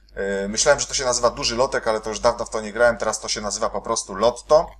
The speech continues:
Jest to losowanie sobotnie z szóstego kwietnia. I mamy tutaj te liczby, e, czyli wygrywa pan z zakładki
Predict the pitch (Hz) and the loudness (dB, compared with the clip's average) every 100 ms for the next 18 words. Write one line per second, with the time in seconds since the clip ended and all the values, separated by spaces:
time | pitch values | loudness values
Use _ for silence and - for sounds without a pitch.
0 | - 123 - 123 123 131 120 123 110 - | -10 -6 -2 0 0 0 2 0 2 4
1 | 156 151 135 135 - 135 - 135 - 120 | 4 4 2 0 -6 -6 -4 -2 -2 -2
2 | 113 110 - 113 101 - 107 127 165 _ | -2 -4 -6 -8 -10 -8 -4 -4 -6 _
3 | - - _ _ _ _ _ _ _ - | -20 -20 _ _ _ _ _ _ _ -20
4 | - 135 143 143 143 139 135 135 123 120 | -12 0 2 2 0 -2 0 2 4 4
5 | 123 117 98 123 104 - 78 _ _ _ | 2 -2 -4 -6 -6 -8 -10 _ _ _
6 | _ _ 95 90 - 131 120 101 - _ | _ _ -6 -6 -2 -2 -2 -6 -10 _
7 | _ _ _ _ - 139 156 185 160 - | _ _ _ _ -8 -6 -6 2 4 4
8 | 131 117 - 127 123 117 - 104 90 - | 2 0 0 2 4 4 2 -12 -12 -16